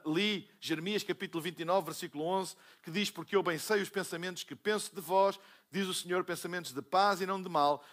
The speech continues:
para vos dar o fim que esperais." Outras traduções dizem, "Para vos dar um futuro e uma esperança." E a Bíblia diz que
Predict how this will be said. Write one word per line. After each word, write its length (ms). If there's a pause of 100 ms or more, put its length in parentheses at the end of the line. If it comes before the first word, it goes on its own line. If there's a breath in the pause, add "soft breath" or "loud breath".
(120 loud breath)
para 160
vos 160
dar 160
o 40
fim 260
que 80
esperais." 420
Outras 220
traduções 500
dizem, 220
"Para 180
vos 120
dar 140
um 80
futuro 400
e 40
uma 100
esperança." 580 (1120 soft breath)
E 180
a 60
Bíblia 240
diz 280
que 340